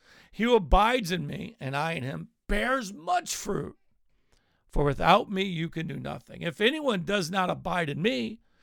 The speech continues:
now this is the difference, okay? This is the scary one where it says, "If you don't abide in me, and my words, uh, and my words don't abide in you,"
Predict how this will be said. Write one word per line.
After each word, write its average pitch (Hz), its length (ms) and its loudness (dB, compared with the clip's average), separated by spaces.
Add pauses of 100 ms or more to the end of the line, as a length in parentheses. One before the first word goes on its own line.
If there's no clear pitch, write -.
(340)
now 143 120 -2
this 170 320 0
is 285 120 -10
the 247 100 -4
difference, - 640 -2
okay? 139 500 -8 (580)
This 226 340 6
is 196 280 -8
the 165 160 -10
scary 160 440 -4
one 139 400 -10
where 147 140 -6
it 143 60 -8
says, 151 180 -10
"If - 140 -14
you 143 60 -8
don't 214 180 0
abide - 300 -4
in - 80 -16
me, - 260 -18 (920)
and 190 140 0
my 185 120 4
words, 190 840 8 (360)
uh, 160 580 2
and 170 120 0
my 165 120 4
words 190 340 4
don't 156 180 -2
abide - 240 -8
in - 120 -20
you," - 100 -20